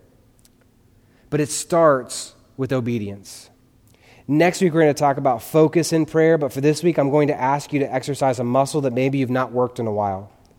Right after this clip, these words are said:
I'm gonna ask you to pray as we close this morning. And as we close,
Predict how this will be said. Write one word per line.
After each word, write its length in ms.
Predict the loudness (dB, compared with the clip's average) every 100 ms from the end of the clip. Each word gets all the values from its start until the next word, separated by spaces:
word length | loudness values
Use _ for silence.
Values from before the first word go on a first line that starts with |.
| _ _ _ _ _ _ _ _ _ _ _ _ _ _
I'm 80 | 0
gonna 140 | 2
ask 320 | 2 0 0 -2
you 60 |
to 80 | -2
pray 680 | -4 -2 0 0 -2 -8 -16 _ _ _ _ -10
as 160 | -8
we 100 | -6
close 480 | -8 -4 -2 0 -2
this 200 | -8 -10
morning. 400 | -6 -6 -6 -10 -18 _ _ _
And 100 | -2
as 160 | 0 0
we 80 | -2
close, 640 | -2 0 0 -2 -6